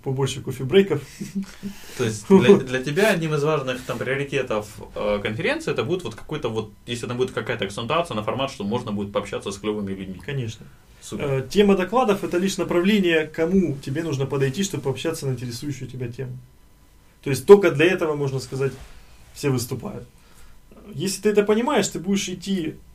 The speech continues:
Speaker 1: на любую конференцию, ну, на которую тебе, ну, хотя бы по какой-то теме может быть интересно. Дальше своим позитивным настроем и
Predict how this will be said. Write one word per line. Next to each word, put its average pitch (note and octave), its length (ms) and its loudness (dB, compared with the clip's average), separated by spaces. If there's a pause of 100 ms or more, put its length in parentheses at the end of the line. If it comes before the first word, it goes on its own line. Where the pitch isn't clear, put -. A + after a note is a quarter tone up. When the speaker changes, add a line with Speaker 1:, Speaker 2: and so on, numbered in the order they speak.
(280)
Speaker 1:
на C3+ 140 0
любую D#3+ 340 2
конференцию, C#3 760 -4 (360)
ну, C#3+ 160 -2
на D#3+ 140 -2
которую C3+ 340 2
тебе, B2 240 -2 (140)
ну, C3+ 100 -4
хотя C#3 240 0
бы B2 240 0 (320)
по C3+ 120 -6
какой-то C#3 580 -2 (840)
теме C3 420 0
может A2+ 280 -4
быть A2 200 -6
интересно. A2+ 480 -6 (580)
Дальше C#3+ 560 0 (180)
своим C#3 380 -4
позитивным C3 480 -2
настроем B2+ 680 -2
и A#2+ 380 -6